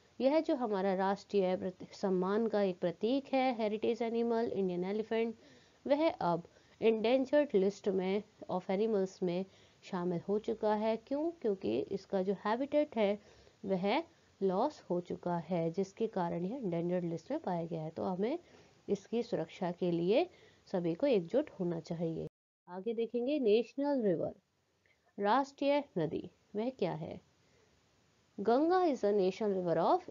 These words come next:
India। भारत की राष्ट्रीय नदी है गंगा। It is the most sacred river to Hindus। जैसा कि हम सभी जानते हैं,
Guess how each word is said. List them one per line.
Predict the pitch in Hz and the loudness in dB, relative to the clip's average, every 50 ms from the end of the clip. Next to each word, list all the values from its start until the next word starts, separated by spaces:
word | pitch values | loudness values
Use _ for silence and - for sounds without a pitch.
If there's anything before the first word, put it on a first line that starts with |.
| - - | -6 -2
India। | 190 185 175 165 170 175 170 170 165 165 - - - - | 0 0 0 0 0 -2 -2 -4 -6 -8 -12 -12 -8 -4
भारत | 190 180 160 - 202 208 233 285 302 294 | -4 -4 -2 -2 0 0 2 2 0 0
की | - 240 226 | 0 0 0
राष्ट्रीय | 202 180 180 175 175 - - 214 196 | 2 2 0 -2 -4 -4 -2 -2 -2
नदी | 185 175 160 165 165 | -2 -2 -4 -4 -4
है | 160 160 185 214 294 392 381 - - - - - - _ _ - 185 | -4 -2 0 2 2 0 0 -4 -18 -20 -20 -20 -20 _ _ -10 -4
गंगा। | 170 156 147 151 170 170 180 233 311 381 - - _ _ _ _ _ _ _ _ _ _ _ _ _ _ _ _ _ - _ _ - - - - - - - | -2 0 0 0 0 0 2 2 2 0 -2 -8 _ _ _ _ _ _ _ _ _ _ _ _ _ _ _ _ _ -20 _ _ -20 -20 -20 -20 -10 -2 0
It | 240 240 | 2 2
is | 294 302 294 | 2 0 4
the | - 294 233 214 220 | 2 2 2 4 2
most | 247 285 339 330 - 320 | 2 2 2 2 0 -2
sacred | 285 - - 247 226 262 254 - 302 320 320 269 | -4 -2 -2 -2 -2 -2 -2 0 0 0 0 0
river | - 202 190 185 175 175 170 - - | 0 0 2 2 2 2 0 0 -2
to | 247 294 349 349 - - 202 | -2 -2 -2 -4 -4 0 2
Hindus। | 202 202 180 175 175 170 170 165 - - - - | 4 4 4 2 0 -2 -4 -6 -8 -12 -12 -4
जैसा | 196 190 185 175 175 185 180 | -2 -2 -2 -2 -2 -6 -4
कि | - 202 190 | 0 0 0
हम | 175 180 | 0 -2
सभी | 180 - - 190 202 240 | -6 -4 -4 -4 -2 -2
जानते | 214 214 233 226 214 220 - 226 | -2 0 -2 -2 -2 0 0 0
हैं, | 214 220 233 240 | 0 0 -2 -4